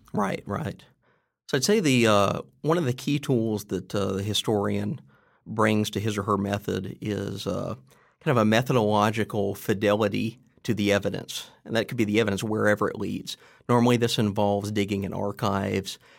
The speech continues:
It involves reading secondary texts that try to contextualize a figure that they're studying. Um, I've done a lot of work on Abraham Lincoln in particular, uh, as one of my own research areas. I'm mostly nineteenth century economic historian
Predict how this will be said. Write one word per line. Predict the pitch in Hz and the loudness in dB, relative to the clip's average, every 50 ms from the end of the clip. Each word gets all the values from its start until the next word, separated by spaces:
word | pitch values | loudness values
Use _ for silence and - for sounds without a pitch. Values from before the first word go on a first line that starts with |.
| _ _ - | _ _ -10
It | - | -4
involves | 107 101 98 95 107 101 101 104 101 101 | -4 -2 -2 2 2 2 2 2 0 -4
reading | 101 98 104 110 107 104 101 95 | -4 -2 0 2 2 2 0 0
secondary | - - 110 104 - 107 98 104 101 104 101 98 | 0 0 0 0 0 0 0 2 2 2 0 0
texts | - - 110 98 98 - - - - | -2 -2 -2 -2 -2 -2 -4 -6 -6
that | - - - | -6 -4 0
try | 123 104 101 | 0 0 2
to | 101 | 0
contextualize | 92 - 110 107 - 113 101 - - - 113 185 208 104 101 92 | -2 -6 -6 -4 -4 -4 -4 -4 -6 -8 -6 -4 -2 -2 -2 -2
a | 101 98 | -2 -4
figure | - 107 98 101 107 101 | -4 -4 -4 -4 -2 -4
that | 98 101 - - | -2 -4 -4 -6
they're | 104 92 | -6 -8
studying. | - - - 98 104 104 101 101 107 107 - - _ _ _ _ - | -6 -6 -6 -6 -4 -4 -4 -6 -6 -8 -10 -12 _ _ _ _ -4
Um, | - 98 98 98 95 - | -2 -2 -2 -2 -2 0
I've | - 113 117 | 0 2 2
done | 123 113 | 2 2
a | 107 | 4
lot | 107 110 107 | 4 4 4
of | 110 | 4
work | 107 104 101 98 | 4 2 2 2
on | 107 104 | 2 2
Abraham | 101 104 104 104 101 101 95 98 | 2 0 0 0 -2 -2 0 0
Lincoln | 101 104 107 104 110 113 107 | 0 0 -2 -2 -4 -6 -6
in | - - - | -6 -8 -10
particular, | - 127 - 120 - - 120 110 - - - - 95 | -10 -10 -10 -10 -8 -8 -8 -8 -8 -8 -8 -8 -8
uh, | 92 92 - | -8 -8 -8
as | 104 117 107 | -10 -8 -8
one | 95 101 | -6 -6
of | 104 101 | -4 -4
my | 101 101 | -2 -2
own | 98 101 101 104 - - - - _ - | -2 -2 -2 -4 -6 -10 -20 -14 _ -2
research | 107 95 - - 101 - - - | -2 -2 0 0 -2 -2 -2 -4
areas. | 92 92 - - 95 - - | -4 -4 -4 -6 -8 -10 -8
I'm | - - 104 - - | -8 -8 -8 -8 -6
mostly | - 104 101 101 98 - 107 104 | -2 0 0 0 0 0 0 0
nineteenth | 104 101 101 104 - - 107 104 | 0 0 -2 -4 -4 -6 -8 -6
century | - - 101 104 - - 110 101 98 101 101 101 | -6 -6 -6 -4 -4 -6 -6 -4 -4 -2 -2 -2
economic | 95 104 104 101 101 101 101 104 - | -2 -2 -2 -2 -2 -2 -4 -4 -6
historian | - 101 - - 107 110 104 110 107 104 104 104 - 180 | -6 -6 -6 -4 -4 -4 -4 -4 -6 -6 -6 -8 -8 -10